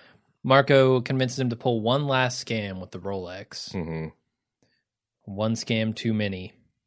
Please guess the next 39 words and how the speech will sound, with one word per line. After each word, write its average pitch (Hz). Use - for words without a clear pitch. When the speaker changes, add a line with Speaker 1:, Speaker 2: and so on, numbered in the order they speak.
Speaker 2:
Yeah, 160
um, 131
there's 151
a 151
lot 165
of 113
kinda 104
cool 101
things 95
about, 85
you 95
know, 80
"Oh, 117
you're 107
a 98
lawyer, 120
you 101
must 101
be 98
king 123
of 110
the 98
desert, 104
riding 101
around 101
in 95
a 92
white 95
caddy." 101
Speaker 1:
Yep. 113
Speaker 2:
Um, 90
but 113
Speaker 1:
Which 120
Speaker 2:
the 120
Speaker 1:
we 131
know 120
he 117
eventually 110
does, 92